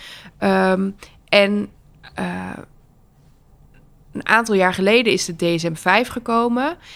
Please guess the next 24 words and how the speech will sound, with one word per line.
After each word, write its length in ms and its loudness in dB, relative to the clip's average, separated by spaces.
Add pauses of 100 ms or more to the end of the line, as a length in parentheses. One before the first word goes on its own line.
(180)
En 220 0
daarmee, 560 2
daarvoor, 720 0
eh, 100 -10 (160)
is 240 -8
daar 100 -6
heel 240 2
erg 160 -4
veel 160 -4
onderzoek 460 0
gedaan 320 0
van: 180 -6
welke 360 -2
diagnoses 680 -4
zijn 220 2
er 80 0
nou, 200 -2
of 140 -10
welke 240 -2
klassificaties 720 -4
zijn 200 2
er 80 2
nou 220 2
allemaal. 600 0